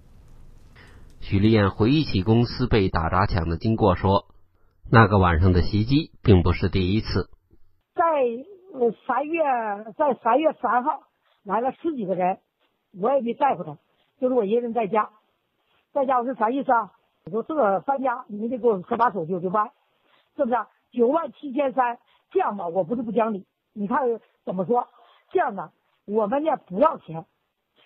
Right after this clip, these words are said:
Speaker 2: 这是做人最低的底线的都不给我，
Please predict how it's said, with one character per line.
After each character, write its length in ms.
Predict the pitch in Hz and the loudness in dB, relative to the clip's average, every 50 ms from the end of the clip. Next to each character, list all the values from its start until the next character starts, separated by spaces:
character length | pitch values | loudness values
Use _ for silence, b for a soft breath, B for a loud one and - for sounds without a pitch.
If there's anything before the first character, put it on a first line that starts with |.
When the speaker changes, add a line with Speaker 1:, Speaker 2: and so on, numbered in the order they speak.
| b | b
Speaker 2:
这 140 | - 440 392 | -2 -2 0
是 100 | 349 381 | 0 -2
做 200 | - 403 403 381 | 0 0 0 0
人 200 | 330 311 320 349 | 0 -2 -2 -4
最 260 | - - 640 381 320 | -4 -2 0 0 0
低 180 | 240 349 330 311 | 0 0 0 2
的 140 | 330 339 - | 2 0 0
底 240 | - 254 220 214 | -2 -6 -6 -4
线 200 | - - 311 277 | 0 0 0 0
的 100 | 240 247 | -2 -4
都 120 | - - 277 | -4 -4 -4
不 160 | 240 220 277 | -4 -4 -4
给 180 | 202 220 226 240 | -2 0 0 2
我， 320 | 226 202 180 156 151 - | 2 2 0 0 -2 -6